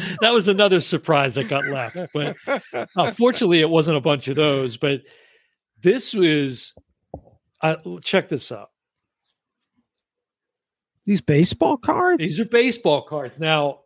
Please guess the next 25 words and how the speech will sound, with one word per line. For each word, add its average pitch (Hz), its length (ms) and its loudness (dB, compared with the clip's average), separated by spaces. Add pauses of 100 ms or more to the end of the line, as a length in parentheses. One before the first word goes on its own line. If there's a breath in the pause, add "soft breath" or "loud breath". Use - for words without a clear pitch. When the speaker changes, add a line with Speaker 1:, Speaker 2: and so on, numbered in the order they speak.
Speaker 1:
I 220 400 2 (760)
hi-, 160 220 -6
historically 175 600 0
collect 156 420 0
hockey 233 480 -2
cards. - 680 -18 (260)
Speaker 2:
Right. 135 420 2
Speaker 1:
And 139 200 -4
I've 131 120 -8
got 175 160 2
a 143 60 -2
lot 175 640 2
of 143 180 -4
Boston 147 420 -2
Bruins 120 360 -8
cards, 110 540 -8 (840 soft breath)
uh, 135 220 -6 (100)
but 175 160 4
I've 190 100 2
never 240 360 0
really 208 460 2
collected 175 600 0
baseball 180 500 -2
cards. 123 400 -12
Well, 160 260 0